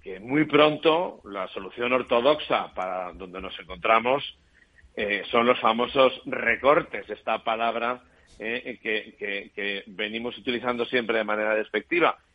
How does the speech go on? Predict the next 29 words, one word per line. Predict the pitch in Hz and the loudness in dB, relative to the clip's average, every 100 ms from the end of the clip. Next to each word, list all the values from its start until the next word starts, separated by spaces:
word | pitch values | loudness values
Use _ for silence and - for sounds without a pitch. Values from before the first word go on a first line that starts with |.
| _ _ | _ _
y | 127 110 | -10 -2
que | 117 113 - | 0 0 -2
probablemente | - 120 120 139 143 143 151 143 120 107 107 | 0 4 6 6 4 -2 -4 -2 -2 -4 -8
estén | 107 - 135 127 | -8 -4 -4 -4
más | 113 - | -6 0
cerca | 151 127 101 80 - | 0 0 -4 -4 -12
de | 101 - 101 98 104 | -14 -12 -8 -2 0
venir | 104 135 143 101 - | 0 2 0 -2 -6
de | 98 92 | -6 -4
lo | 95 | -4
que | 107 | -4
uno, | 117 120 113 - - - - | 0 0 0 -6 -20 -16 -4
eh, | 135 | -4
pueda | - 131 135 | 4 6 8
pensar, | 135 143 156 165 175 175 _ _ - | 6 2 2 2 2 0 _ _ -10
y | 123 | -2
que | 143 | 2
cuando | 135 135 143 | 4 4 4
llegan | 180 190 180 208 220 _ _ _ _ - | 4 4 0 -4 -10 _ _ _ _ -10
uno | 170 165 175 | -6 -2 -2
tiene | 170 175 175 | -2 -2 -2
que | 160 | -4
preguntarse | 143 139 135 147 147 147 - | -4 -4 -2 0 0 -2 -6
siempre | 151 147 170 | -6 -2 -2
de | 151 - | -2 -2
quién | 156 | -2
es | 165 131 | -2 0
la | 110 | 0
culpa, | 180 254 180 98 | 2 0 0 -6